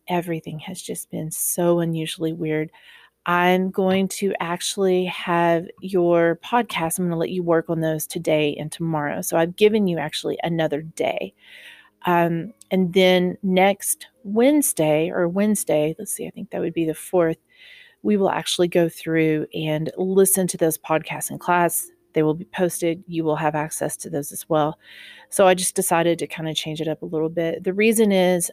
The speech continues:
um, we're doing a, we're starting a new system on Monday, and it's specifically tied to, um,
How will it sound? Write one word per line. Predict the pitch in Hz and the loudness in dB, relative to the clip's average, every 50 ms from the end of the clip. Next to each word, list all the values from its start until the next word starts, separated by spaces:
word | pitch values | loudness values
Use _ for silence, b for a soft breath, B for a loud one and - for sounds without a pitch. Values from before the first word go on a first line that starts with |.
| - 175 | -4 -2
um, | 160 156 160 156 156 160 - - _ _ _ _ _ - | -2 0 0 -2 -2 -4 -8 -10 _ _ _ _ _ -12
we're | 185 185 170 175 170 | -4 0 0 0 0
doing | - 180 180 175 175 175 170 165 160 - - | 2 0 2 2 2 2 0 0 -4 -6 -6
a, | - 165 156 156 156 165 | -4 -2 -2 -2 -2 -2
we're | 170 151 | -4 -6
starting | - - 190 190 196 196 190 | -2 2 2 4 4 4 4
a | 180 | 4
new | 175 165 | 2 2
system | - - 220 214 - 254 240 233 | 0 0 0 2 2 4 4 4
on | 233 233 226 | 4 4 4
Monday, | 226 233 233 233 247 240 247 254 B B B B B B B B B B - | 4 2 2 2 2 0 0 -2 B B B B B B B B B B -2
and | 175 175 170 | 0 0 0
it's | - - - | 0 -2 -4
specifically | - - 175 - - 175 - - 170 - 175 165 160 | -2 -2 -2 0 0 0 0 -2 -8 -4 -2 -4 -4
tied | - - - 170 160 160 160 165 160 160 160 - _ _ _ _ | -4 -6 -2 0 2 2 4 4 2 2 0 -4 _ _ _ _
to, | - - - 170 156 156 151 147 147 147 - - | -10 -8 -4 -2 -2 0 0 -2 -2 -4 -6 -8
um, | - 147 147 156 156 151 156 151 160 | -8 -6 -4 -4 -4 -4 -4 -6 -8